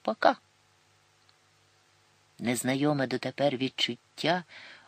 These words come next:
охопило раптом Максима. Він зрозумів, що вперше в житті йому хочеться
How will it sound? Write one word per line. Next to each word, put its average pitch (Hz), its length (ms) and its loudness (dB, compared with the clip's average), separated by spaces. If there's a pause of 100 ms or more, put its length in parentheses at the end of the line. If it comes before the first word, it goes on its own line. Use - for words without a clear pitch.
(180)
охопило 156 520 -2
раптом 143 440 -6
Максима. 117 580 -10 (460)
Він 147 140 4
зрозумів, 156 460 0
що - 240 0
вперше 165 440 4
в 147 60 -2
житті 147 260 -2
йому 156 200 0
хочеться 160 720 -2